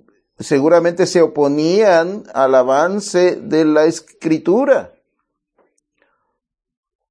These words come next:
Y por eso Pablo pide que oremos para que ellos continúen dando lo-, el evangelio. Pablo no dice cómo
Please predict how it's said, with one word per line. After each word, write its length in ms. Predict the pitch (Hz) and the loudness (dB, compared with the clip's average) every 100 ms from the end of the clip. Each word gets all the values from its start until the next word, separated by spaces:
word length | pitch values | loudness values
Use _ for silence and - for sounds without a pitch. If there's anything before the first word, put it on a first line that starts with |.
| _ _ _ _ _ | _ _ _ _ _
Y 100 | 139 | -8
por 220 | - 139 | -2 0
eso 240 | 160 196 - | 2 0 0
Pablo 460 | 160 180 185 190 | 0 2 0 -2
pide 360 | 147 131 165 180 | -6 -2 -2 0
que 400 | 165 135 123 110 | 0 2 2 2
oremos 680 | 127 131 147 262 320 214 - | 2 2 2 0 -2 -4 -2
para 260 | 139 117 | -2 -2
que 80 | 135 | -2
ellos 300 | 139 170 165 | -2 -2 -2
continúen 880 | - 147 127 131 131 151 240 226 135 | -4 -4 -2 0 2 2 0 0 0
dando 420 | 139 160 160 165 | 0 0 -2 -2
lo-, 160 | 151 - | -2 0
el 140 | 143 | 2
evangelio. 880 | 147 135 135 190 254 285 233 90 - _ _ _ _ _ _ _ _ _ _ _ _ _ _ _ _ _ _ _ _ _ _ _ _ | 2 0 -2 0 0 0 -6 -8 -14 _ _ _ _ _ _ _ _ _ _ _ _ _ _ _ _ _ _ _ _ _ _ _ _
Pablo 420 | 123 151 170 185 | -2 0 0 -2
no 160 | 180 170 | 0 -2
dice 380 | 180 175 180 175 | -4 -2 -2 0
cómo 720 | 175 214 214 208 208 - | -2 0 -2 -4 -4 -10